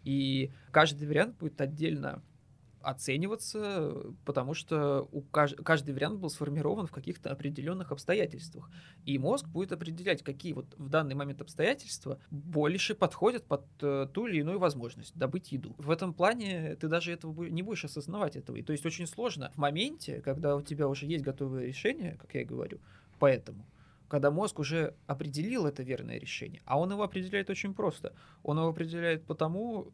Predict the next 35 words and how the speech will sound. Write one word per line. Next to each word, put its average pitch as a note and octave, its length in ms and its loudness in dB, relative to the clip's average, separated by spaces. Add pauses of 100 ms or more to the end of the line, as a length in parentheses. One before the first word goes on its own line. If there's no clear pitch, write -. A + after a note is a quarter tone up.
как C#3 200 0
раз-таки, D3 960 2 (520)
какие F3 300 2
у D#3+ 80 4
тебя D3+ 680 4
связи E3+ 680 2 (140)
нейронные, C#3 600 0
можно C3 240 -8
сказать, C3 200 -6
чаще D#3+ 260 2
всего D3 260 0
используются. A#2+ 640 -8 (300)
Вот D3 160 4
и C#3+ 40 2
все. C3 180 0 (200)
А C#3+ 160 12
как E3+ 260 4
у D#3 60 -2
тебя D3+ 360 2
образуются D3 840 0
эти C#3 180 -2
нейронные C#3+ 460 -2
связи G#3+ 420 -2 (260)
на, D3+ 120 4
на D#3 180 2
те D#3 180 -2
или D3+ 360 0
иные, D3 760 -2
э, C3+ 680 -4 (140)
события C#3 600 0
и C#3 180 -2
реакции? C3+ 320 -2
С - 40 -16
помощью F#3 320 -6
дофамина. B2 340 -8